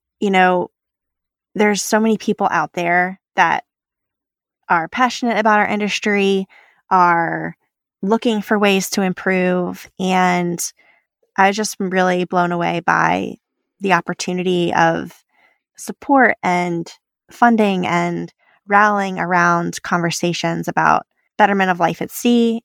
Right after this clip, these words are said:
And, you know, Aisha and Seafarer's response to saying, like, "Hey, we're ready to come on board," and creating C Code. And it, it was really impactful.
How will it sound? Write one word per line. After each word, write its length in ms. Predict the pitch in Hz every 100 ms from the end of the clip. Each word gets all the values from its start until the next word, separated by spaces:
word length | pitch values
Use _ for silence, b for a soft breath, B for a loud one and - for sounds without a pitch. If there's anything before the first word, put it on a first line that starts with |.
| _
And, 500 | 190 185 180 175 175 - - _ _ _ _ _ -
you 80 |
know, 240 | 180 170 165
Aisha 460 | - 190 - 196 185
and 260 | 180 175 175
Seafarer's 640 | - 196 190 185 180 180
response 580 | 185 - 185 180 - -
to 140 | 185
saying, 460 | - 190 175 180 180
like, 280 | 165 175
"Hey, 380 | - 208 220 175 - _ _ _ _ _ _
we're 240 | 190 208
ready 260 | 214 214 214
to 80 | 202
come 220 | - 208
on 180 | 202 190
board," 400 | 185 202 226 196
and 280 | 160 - 170 _ _
creating 360 | - 196 202 196
C 260 | - 196
Code. 420 | - 208 208 214
And 320 | 170 160 139 - _ -
it, 160 | 190
it 60 | 202
was 180 | 208 202
really 440 | 202 190 175 - - _ _ -
impactful. 560 | 180 165 - - -